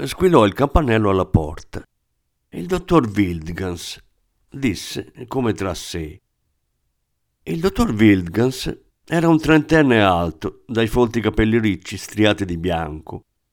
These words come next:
e in lui c'era qualcosa di selvaggio, di beduino, non solo per l'insolito colore degli occhi, giallo-verdi, e l'ampio scialle buttato su una spalla.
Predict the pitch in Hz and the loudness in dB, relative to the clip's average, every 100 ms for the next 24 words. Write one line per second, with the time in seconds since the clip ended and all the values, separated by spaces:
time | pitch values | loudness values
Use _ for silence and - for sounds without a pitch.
0 | _ 143 151 165 156 147 135 131 120 135 | _ -2 4 4 6 4 4 2 4 2
1 | 123 117 127 135 143 117 90 78 87 85 | 2 0 0 2 4 2 0 -6 -10 -10
2 | 87 85 92 104 113 101 85 85 80 _ | -8 -6 -2 2 2 2 -2 -6 -10 _
3 | _ _ - 156 165 233 196 101 98 101 | _ _ -6 -4 -2 0 2 2 2 0
4 | - 107 107 98 90 101 104 98 95 92 | 0 0 0 -2 -2 0 2 2 -2 -2
5 | 95 90 78 - - - - 90 87 87 | -2 -2 -6 -16 -20 -20 -12 -6 -4 -4
6 | 82 80 76 78 80 95 - _ - 107 | -4 -6 -8 -12 -16 -20 -20 _ -4 0
7 | 110 113 107 98 - 104 110 104 95 92 | 0 0 -2 -2 2 4 4 2 -2 -4
8 | 98 92 90 95 90 - - 78 78 78 | -6 -6 -6 -6 -8 -8 -6 -6 -6 -14
9 | 82 | -18